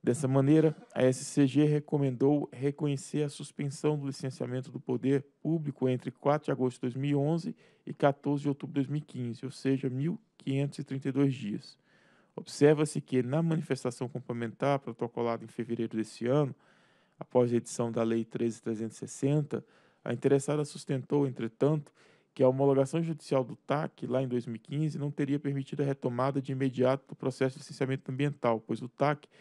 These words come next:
impôs novos estudos ambientais, adequação dos, dos P A Cs e a recomendação dos A I no laudo do Instituto Prístino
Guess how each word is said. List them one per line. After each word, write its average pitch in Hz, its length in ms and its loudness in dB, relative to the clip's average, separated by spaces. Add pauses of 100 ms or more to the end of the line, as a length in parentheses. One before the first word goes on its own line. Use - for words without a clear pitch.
(300)
impôs 131 380 4
novos 143 320 2
estudos 135 460 -4
ambientais, 120 800 0 (380)
adequação 131 960 2
dos, 117 440 -6 (520)
dos 120 220 -6
P 123 180 4
A 120 100 6
Cs 139 440 0
e 143 180 4
a 135 640 2 (400)
recomendação 135 880 2
dos 139 380 -2 (500)
A 135 320 8
I 139 140 10
no 139 180 2
laudo 131 380 4
do 135 220 2
Instituto 135 640 -2 (180)
Prístino 135 500 0